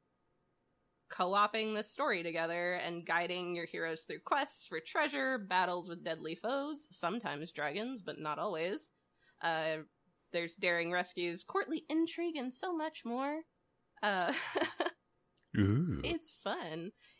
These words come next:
Speaker 1: It was originally created by Sean Fitzpatrick and Gary Gergich and first published in nineteen seventy-three.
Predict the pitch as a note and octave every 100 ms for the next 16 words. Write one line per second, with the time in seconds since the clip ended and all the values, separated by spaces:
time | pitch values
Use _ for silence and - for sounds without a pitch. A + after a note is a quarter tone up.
0 | _ A3 G#3 D4 D4 C#4+ - B3 D4+ B4
1 | A#4+ A4 - G4 F#4+ G#4 A3 G3 G#3+ -
2 | G#3+ C4 - - - F3 - B3+ G#4 -
3 | F#3 F#3+ G#3 F#3+ E3 G#3 D#4 - - F#3
4 | - E4+ - B3+ B3 D#4 - - F3+ F#3
5 | - B3+ A#3 A#3+ G#3 F3+ D3+ - F#3+ F3+
6 | D3+ C3+ -